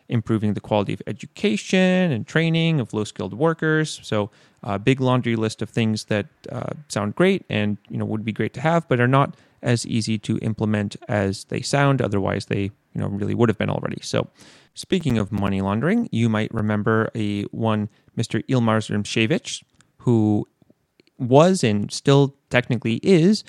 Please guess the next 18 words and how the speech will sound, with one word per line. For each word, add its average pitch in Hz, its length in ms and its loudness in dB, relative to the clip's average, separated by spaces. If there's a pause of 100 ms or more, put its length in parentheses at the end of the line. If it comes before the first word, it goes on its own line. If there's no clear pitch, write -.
(300)
the 113 180 0
president 117 420 2
of 107 140 -2
the 110 80 6
Bank 110 260 2
of 98 120 -2
Latvia, 120 600 2
which - 380 0 (240)
used 156 300 2
to - 60 4
be 117 220 2
in 113 160 0
charge 110 380 2
of 113 80 -4
the 117 80 0
country's 110 540 -2
monetary 104 420 0
policy, 156 600 2